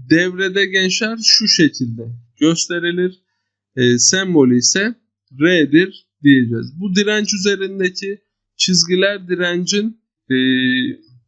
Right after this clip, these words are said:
büyüklüğünü gösteren, yani direnç kaç ohm'dur, e, diye bize değer gösteren çizgilerdir diyelim. Şimdi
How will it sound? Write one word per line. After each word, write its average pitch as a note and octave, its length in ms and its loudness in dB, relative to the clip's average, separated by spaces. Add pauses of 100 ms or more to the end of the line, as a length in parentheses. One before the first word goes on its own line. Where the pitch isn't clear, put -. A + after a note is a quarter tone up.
(880)
büyüklüğünü D#3+ 1080 2 (180)
gösteren, C3+ 720 0 (400)
yani C#3 380 -2
direnç D3 460 -2
kaç E3 420 -8 (100)
ohm'dur, B2+ 600 0 (360)
e, B2 60 2 (340)
diye D3 440 2
bize D3+ 400 -2
değer C#3+ 300 2
gösteren C#3+ 680 -6
çizgilerdir C#3 960 -2
diyelim. C3+ 460 -4 (560)
Şimdi G#3+ 500 -2